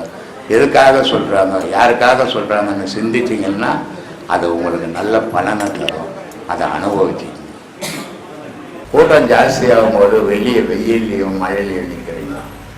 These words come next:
நேத்து வெயில் மட்டும் இருந்தது, உசு அசுன்னுட்டு ஜனங்க வெளியே நின்றது. அதே மழை பெஞ்சிருந்ததுன்னா சிதறி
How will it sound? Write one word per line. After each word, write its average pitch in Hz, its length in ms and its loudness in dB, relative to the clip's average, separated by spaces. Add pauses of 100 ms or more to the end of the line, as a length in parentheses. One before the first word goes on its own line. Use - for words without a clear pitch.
(220)
நேத்து 123 320 4 (120)
வெயில் 147 420 6 (100)
மட்டும் 139 260 4
இருந்தது, 127 260 2 (160)
உசு 117 220 0 (100)
அசுன்னுட்டு 113 540 2 (120)
ஜனங்க 101 280 0 (100)
வெளியே 98 320 -2
நின்றது. 85 400 -6
அதே 107 140 0 (140)
மழை 117 260 4
பெஞ்சிருந்ததுன்னா 101 560 0 (120)
சிதறி 104 300 0